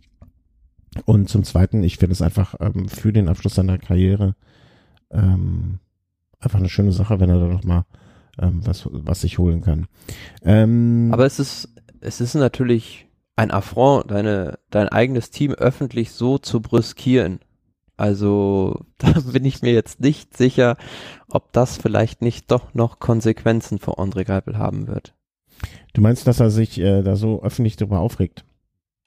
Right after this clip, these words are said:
Speaker 2: Ja, ge-, natürlich.
Speaker 1: Mhm.
Speaker 2: Also das, das, das, das darfst du ja niemals machen.
Speaker 1: Nee, eigentlich nicht. Äh, d-, d-, man, man hat da auch schon fast ein bisschen Sorge, Angst, dass da das, äh, Tischtuch sehr, sehr weit eingerissen ist mittlerweile schon. Ähm,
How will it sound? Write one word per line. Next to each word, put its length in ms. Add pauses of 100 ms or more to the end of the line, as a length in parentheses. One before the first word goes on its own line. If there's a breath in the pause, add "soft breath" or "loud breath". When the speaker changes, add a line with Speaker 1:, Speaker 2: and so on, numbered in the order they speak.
(400)
Speaker 2:
Ja, 180
ge-, 100
natürlich. 400
Speaker 1:
Mhm. 60
Speaker 2:
Also 200
das, 360 (140)
das, 200
das, 160 (420)
das 160
darfst 260
du 40
ja 60
niemals 300
machen. 300 (720 loud breath)
Speaker 1:
Nee, 260
eigentlich 300
nicht. 240
Äh, 240
d-, 160
d-, 180
man, 220
man 140
hat 140
da 100
auch 60
schon 160
fast 240
ein 40
bisschen 200
Sorge, 280
Angst, 240
dass 120
da 140
das, 220
äh, 260
Tischtuch 460 (2000 soft breath)
sehr, 420
sehr 200
weit 160
eingerissen 600
ist 180
mittlerweile 460
schon. 300 (160)
Ähm, 1160